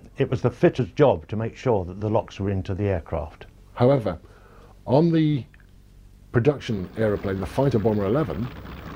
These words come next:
Speaker 2: they were hydraulically folded, which made life a whole lot easier. You just moved the lever up or down,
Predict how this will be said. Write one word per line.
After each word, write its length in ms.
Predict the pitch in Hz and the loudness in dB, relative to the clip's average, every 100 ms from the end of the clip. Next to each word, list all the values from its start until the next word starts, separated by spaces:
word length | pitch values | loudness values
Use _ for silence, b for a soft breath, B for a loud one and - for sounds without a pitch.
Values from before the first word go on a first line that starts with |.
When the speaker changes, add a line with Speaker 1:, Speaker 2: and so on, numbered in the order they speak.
| - - - - - - - - | -14 -14 -14 -14 -14 -14 -12 2
Speaker 2:
they 80 | 127 | 4
were 80 | 127 | 4
hydraulically 600 | 143 139 147 139 - 90 | 2 2 2 0 -2 -8
folded, 360 | 87 73 67 - - - - - - - - | -8 -10 -10 -16 -16 -16 -16 -16 -16 -10 -4
which 200 | 123 123 | -2 2
made 220 | 123 120 | 2 2
life 240 | 120 110 | -2 -4
a 40 | - | -6
whole 320 | - 175 156 | 2 4 4
lot 140 | - | -2
easier. 280 | 95 95 107 | -8 -6 -6
You 760 | 107 - - - - - 107 | -8 -12 -18 -18 -18 -14 -8
just 200 | 98 85 113 | -6 -4 4
moved 240 | 175 135 | 4 4
the 60 | 98 | 0
lever 300 | 104 101 98 | 0 -2 -2
up 220 | 165 - | -4 -6
or 60 | 95 | -2
down, 380 | 104 101 101 | 0 0 -2